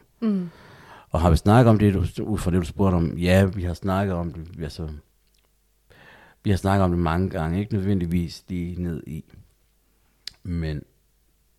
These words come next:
Speaker 2: den tillid, jeg har fået fra mine forældre, og det får jeg faktisk lyst til at dele, for det er meget vigtigt. Øh, der er to episoder, som jeg vil tage ind her. Jeg har været clean i nogle år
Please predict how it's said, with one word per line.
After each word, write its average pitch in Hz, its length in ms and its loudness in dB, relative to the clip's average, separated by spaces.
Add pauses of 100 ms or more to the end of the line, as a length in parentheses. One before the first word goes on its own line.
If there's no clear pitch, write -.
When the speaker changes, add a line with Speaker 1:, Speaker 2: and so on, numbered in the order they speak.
(840)
Speaker 2:
den 117 120 6
tillid, 123 380 10
jeg 90 140 4
har 90 80 6
fået 95 320 6
fra 98 80 6
mine 90 120 8
forældre, 85 360 4
og 85 80 2
det 98 100 8
får - 120 2
jeg 92 100 4
faktisk 87 320 -2
lyst 90 140 -6
til 95 100 -4
at 85 100 -6
dele, 85 140 0
for - 120 -4
det 95 80 6
er 95 40 8
meget 92 400 6
vigtigt. - 400 -4 (460)
Øh, 92 80 -14
der 80 360 -10
er 95 60 -4
to 98 300 -6
episoder, 87 500 -8
som 82 180 -12
jeg 78 80 -10
vil 76 80 -14
tage 82 160 -14
ind 76 80 -10
her. 78 180 0 (1700)
Jeg 92 80 4
har 107 80 8
været 104 160 6
clean 113 220 4
i 120 40 10
nogle 101 220 10
år 90 280 2